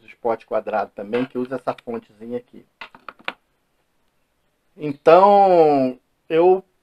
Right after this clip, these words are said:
é, pensei, pô, acabei fazendo um vídeo que enganou os outros, porque ali eu passei a ideia de que aquela ali é a solução pro problema, e não é.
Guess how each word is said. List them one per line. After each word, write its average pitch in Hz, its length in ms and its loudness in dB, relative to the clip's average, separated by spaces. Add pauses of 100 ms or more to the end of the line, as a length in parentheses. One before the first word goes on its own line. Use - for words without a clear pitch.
(400)
é, 143 360 2
pensei, 143 560 -2
pô, 220 280 2 (440)
acabei 147 340 -2
fazendo 196 360 -2
um 170 100 -4
vídeo 196 320 -8
que 220 180 -8
enganou 240 560 0
os 127 120 -8
outros, 147 340 0
porque 120 580 -6
ali 123 280 -2
eu 165 100 0
passei 175 440 0
a 165 60 2
ideia 156 380 0
de - 60 -14
que - 100 -10
aquela 214 500 2
ali 170 220 0
é 196 60 -2
a 196 80 -4
solução 196 500 -10
pro 190 140 -20
problema, 147 680 -8
e 156 160 -16
não 175 460 -14
é. - 140 -16